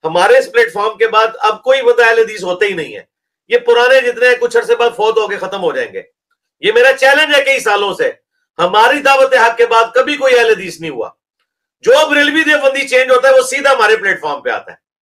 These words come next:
तो ये नस्लन है, कुछ अरसे बाद ये नस्ल खत्म हो जाएगी।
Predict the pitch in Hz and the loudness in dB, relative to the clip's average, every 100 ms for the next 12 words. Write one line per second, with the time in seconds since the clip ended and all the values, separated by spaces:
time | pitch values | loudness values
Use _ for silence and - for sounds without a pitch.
0 | _ _ _ _ _ _ _ _ - 277 | _ _ _ _ _ _ _ _ -2 0
1 | 302 240 247 285 311 262 233 - _ _ | 0 0 -2 2 2 2 0 -4 _ _
2 | _ - 240 262 233 269 269 262 247 233 | _ -4 0 0 2 2 2 2 0 0
3 | 247 - 262 240 170 113 101 87 _ | 0 0 0 0 -2 -4 -10 -16 _